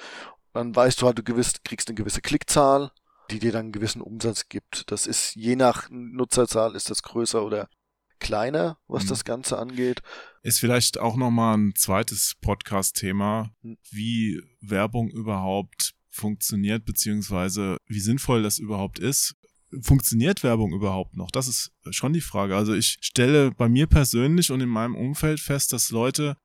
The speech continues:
Speaker 2: langsam mehr und mehr genervt sind von Werbung und eigentlich zumindest bewusst die Werbung nicht mehr funktioniert. Ich weiß nicht, welche unterbewussten Mechanismen da noch ablaufen. Es gibt ja da einige. Ich meine, auch im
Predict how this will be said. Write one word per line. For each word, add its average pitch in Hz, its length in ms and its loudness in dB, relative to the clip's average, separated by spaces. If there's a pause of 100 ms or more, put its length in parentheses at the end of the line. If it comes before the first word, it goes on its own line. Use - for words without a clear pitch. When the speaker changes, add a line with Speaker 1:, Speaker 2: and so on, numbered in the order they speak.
(180)
Speaker 2:
langsam 120 480 2
mehr 120 220 6
und 135 160 0
mehr 120 200 2
genervt 110 560 4
sind 120 220 0
von 110 240 0
Werbung 110 420 -2
und 117 120 0
eigentlich 120 800 -2 (340)
zumindest 120 640 0
bewusst 123 640 4
die 123 120 0
Werbung 135 320 2
nicht 143 140 -4
mehr 139 100 0
funktioniert. 135 580 0
Ich 113 120 0
weiß 110 180 2
nicht, 120 140 -4
welche 113 240 2
unterbewussten 123 720 0
Mechanismen 123 640 2
da 127 100 0
noch 110 220 -2
ablaufen. 101 420 -4
Es 98 140 -2
gibt - 160 -8
ja 123 80 -4
da 95 160 -2
einige. 110 400 -2
Ich 95 120 -8
meine, 98 260 -4
auch 104 160 -6
im 104 160 -2